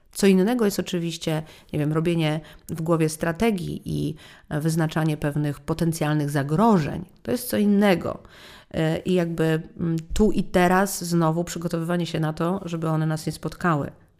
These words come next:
Ale ja nie, to nie, to nie jest martwienie się, jakby to jest analiza. E,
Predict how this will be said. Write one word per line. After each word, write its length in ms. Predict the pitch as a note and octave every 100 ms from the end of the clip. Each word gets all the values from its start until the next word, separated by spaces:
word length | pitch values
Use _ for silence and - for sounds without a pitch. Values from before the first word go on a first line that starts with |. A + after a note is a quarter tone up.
| _
Ale 180 | E3+ D#3+ -
ja 140 | F#3 F#3
nie, 160 | F3+
to 280 | F3 F3+ F3+
nie, 200 | F#3 F3+ - F2 -
to 120 | F3+
nie 140 | F#3+
jest 200 | F3 E3+
martwienie 580 | E3+ D#3+ - E3 C#3+ C3+
się, 200 | - -
jakby 220 | - -
to 260 | - F3 F3+
jest 340 | E3+ E3 E3
analiza. 520 | - E3+ D3+ C#3 C#3 - - _ _ _ _ _ _ _ _ _ _ _ _ D#3+
E, 560 | D3+ D3 D3 C#3+ -